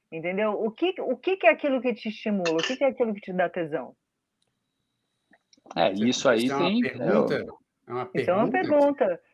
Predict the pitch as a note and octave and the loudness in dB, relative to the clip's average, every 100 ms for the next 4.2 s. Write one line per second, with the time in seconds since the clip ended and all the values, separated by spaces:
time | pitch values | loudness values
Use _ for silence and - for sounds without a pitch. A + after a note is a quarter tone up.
0 | _ _ F#4+ F#4+ F#4+ G4+ D4+ F#4 D#4+ - | _ _ 0 2 2 2 2 4 2 4
1 | D#4+ D#4+ D#4+ C4 A3+ - C4+ C#4+ C#4 - | 0 2 0 0 -2 0 4 6 4 0
2 | C4 C4 B3 F#3+ A3 - C4+ C#4+ E4+ F4 | -4 0 2 6 8 8 6 6 4 4
3 | F4+ D#4+ E4 - B3 G3 B3 B3 B3+ F3+ | 4 6 6 4 0 0 -2 0 6 8
4 | C3 | 6